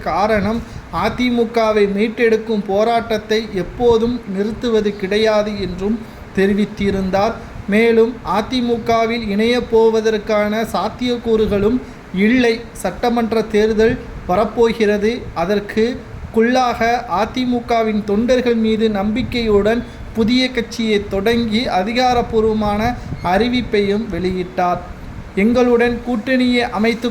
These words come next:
கொண்டால் ஆட்சியிலும் அதிகாரத்திலும் நாங்கள் பங்கு கொடுப்போம்" என்று விஜய் அவர்கள் முதலாவது மாநாட்டில் தெரிவித்திருந்தார்.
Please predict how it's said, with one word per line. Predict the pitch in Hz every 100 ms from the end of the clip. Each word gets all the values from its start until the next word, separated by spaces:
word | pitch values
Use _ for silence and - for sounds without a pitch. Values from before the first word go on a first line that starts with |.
| -
கொண்டால் | 214 214 214 240 139
ஆட்சியிலும் | 160 226 - - 233 214 220 233
அதிகாரத்திலும் | - 208 226 233 233 220 220 208 214 220
நாங்கள் | 185 180 190 196 196
பங்கு | 185 214 254 220
கொடுப்போம்" | 226 220 220 208 196
என்று | 185 175 180 240 - - -
விஜய் | 196 - 262 254
அவர்கள் | 226 220 208 220 220
முதலாவது | 196 196 247 247 233 208 220
மாநாட்டில் | 190 202 226 214 - 220 233
தெரிவித்திருந்தார். | 190 185 190 - 180 175 180 180 180